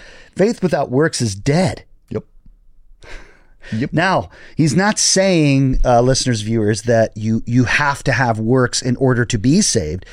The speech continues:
Speaker 1: What he's saying is that your works will follow, um, your, your salvation. Here's, here's the way that,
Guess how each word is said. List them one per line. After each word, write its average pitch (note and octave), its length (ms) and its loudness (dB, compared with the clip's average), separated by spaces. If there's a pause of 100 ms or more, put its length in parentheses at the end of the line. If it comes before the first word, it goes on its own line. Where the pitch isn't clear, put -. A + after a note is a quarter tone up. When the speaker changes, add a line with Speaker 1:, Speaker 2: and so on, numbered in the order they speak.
(240)
Speaker 1:
What E3 140 2
he's D#3+ 180 4
saying E3 600 2
is B2+ 220 0
that B2+ 280 0
your D3 300 2
works D3 420 0
will A#2+ 120 2
follow, G#2 960 0 (440)
um, G#2 560 2
your, A2 360 0
your G#2+ 140 0
salvation. G#2 520 0
Here's, F3+ 440 0
here's F3 480 2
the D3+ 140 -2
way C3 260 2
that, A2+ 200 0